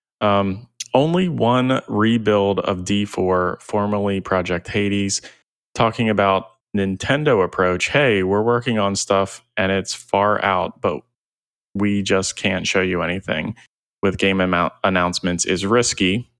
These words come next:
which is probably why Blizzard didn't do anything.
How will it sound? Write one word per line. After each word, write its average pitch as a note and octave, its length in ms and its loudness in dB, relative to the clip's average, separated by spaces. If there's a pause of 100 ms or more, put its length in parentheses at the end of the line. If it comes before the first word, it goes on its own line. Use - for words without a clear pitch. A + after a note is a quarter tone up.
(120)
which G2+ 180 0
is F#2 100 -2
probably G2 360 0
why F2+ 320 2
Blizzard F2 520 -4
didn't C3 380 2 (280)
do D#2+ 180 -2
anything. D2+ 500 -4